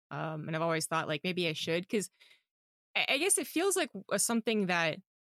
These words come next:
especially if you're already ingrained in your smaller esport and you're just, you know, "I'm just StarCraft." Like, is there even really a point? Like, do I, do, <laughs> would a mostly, if not entirely,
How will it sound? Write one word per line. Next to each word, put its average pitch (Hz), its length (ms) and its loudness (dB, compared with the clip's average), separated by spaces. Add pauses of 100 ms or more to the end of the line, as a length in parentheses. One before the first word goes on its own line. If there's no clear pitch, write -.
(120)
especially 320 300 0
if - 40 0
you're 285 60 4
already 220 220 2
ingrained 160 640 0
in 180 100 0
your 175 100 0
smaller 180 320 0
esport 185 400 -2
and 170 120 0
you're 165 120 0
just, 156 460 -4
you 147 140 -4
know, 151 180 -6
"I'm 147 180 -6
just 160 300 -6
StarCraft." 269 480 -2 (1120)
Like, 220 200 2
is 226 160 2
there 247 120 2
even 247 180 2
really 233 320 0
a 226 60 0
point? 226 420 -4
Like, 170 220 -6
do 185 120 -2
I, 180 100 0
do, 175 380 -2 (300)
<laughs> - 560 -6
would 220 460 2
a 185 260 4
mostly, 185 640 2
if 175 80 -2
not 170 140 -2
entirely, 170 760 0